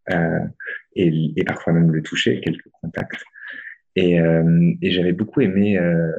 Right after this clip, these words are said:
ce qu'il disait. Il disait en partie, le but de sa, de ce stage, alors il y a plein d'autres buts, mais le, un des, des buts, c'est de, de se laisser,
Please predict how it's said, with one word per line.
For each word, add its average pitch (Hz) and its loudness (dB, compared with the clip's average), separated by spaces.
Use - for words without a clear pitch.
ce - -20
qu'il 85 -6
disait. 95 0
Il 98 0
disait 98 -2
en 90 0
partie, 107 -4
le 87 2
but 107 2
de 98 0
sa, 92 -2
de 87 -2
ce 85 -4
stage, 101 0
alors 85 -4
il 85 -2
y - -2
a 85 -4
plein 95 -2
d'autres 87 -2
buts, 110 0
mais 95 2
le, 85 0
un 87 2
des, 85 0
des - -2
buts, 117 -2
c'est - -6
de, 85 0
de 87 -2
se - -8
laisser, 92 -2